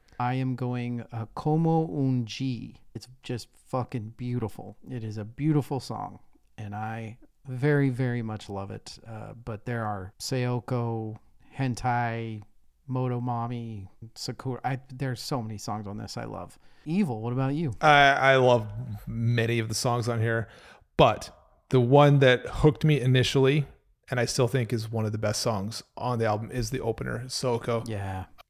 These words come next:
Speaker 2: Like you said, it's like this dark reggaeton thing, but it's not
Speaker 1: That
Speaker 2: reggaeton.
Speaker 1: bass beat is so
Speaker 2: It,
Speaker 1: heavy.
Speaker 2: it's its own thing.
Speaker 1: Yeah.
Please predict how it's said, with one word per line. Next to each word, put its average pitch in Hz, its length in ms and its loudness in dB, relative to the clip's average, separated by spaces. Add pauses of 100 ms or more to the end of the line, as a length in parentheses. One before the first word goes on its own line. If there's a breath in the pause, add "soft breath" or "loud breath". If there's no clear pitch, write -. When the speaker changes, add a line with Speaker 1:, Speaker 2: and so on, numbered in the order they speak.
Speaker 2:
Like 143 240 4
you 151 60 10
said, 160 280 8
it's 120 140 2
like 127 180 4
this 117 280 0
dark 120 520 4
reggaeton 120 680 2
thing, 123 240 2
but 131 120 8
it's 127 220 4
not 135 360 6
Speaker 1:
That - 0 - (120)
Speaker 2:
reggaeton. 135 340 4
Speaker 1:
bass 120 140 -2
beat 131 240 0
is 123 120 0
so 127 340 0
Speaker 2:
It, 117 40 2
Speaker 1:
heavy. 127 220 2
Speaker 2:
it's 151 160 4
its 147 180 8
own 156 400 10
thing. 139 480 4 (140)
Speaker 1:
Yeah. 87 440 -2